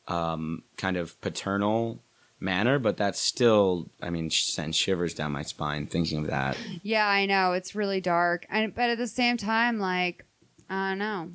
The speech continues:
Speaker 1: I have to ask you about this pitch, though. So, um, I know y-, I know you've been in a pitch.
Speaker 2: Mm-hmm.
Speaker 1: I've, I've been in a pitch before.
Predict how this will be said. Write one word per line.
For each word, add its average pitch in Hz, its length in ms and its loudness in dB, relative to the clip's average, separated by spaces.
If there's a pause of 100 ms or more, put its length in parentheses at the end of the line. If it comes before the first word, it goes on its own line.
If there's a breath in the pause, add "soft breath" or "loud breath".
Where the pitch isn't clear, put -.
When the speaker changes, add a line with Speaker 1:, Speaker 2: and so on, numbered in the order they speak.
(120)
Speaker 1:
I 104 120 0
have 127 120 0
to 175 60 2
ask 139 240 0
you 160 40 -2
about 120 180 0
this 92 140 -8
pitch, - 340 -2
though. - 220 -8
So, 92 440 0 (560 loud breath)
um, 90 540 -2
I 101 80 0
know 123 200 4
y-, 113 200 2
I 98 100 2
know 98 140 4
you've 98 240 0
been 90 140 -2
in 82 120 -2
a 76 60 -4
pitch. - 600 -4
Speaker 2:
Mm-hmm. 220 140 2
Speaker 1:
I've, 107 320 2
I've 90 180 -2
been 92 140 0
in 85 120 0
a 80 60 -2
pitch - 280 -6
before. 80 420 -4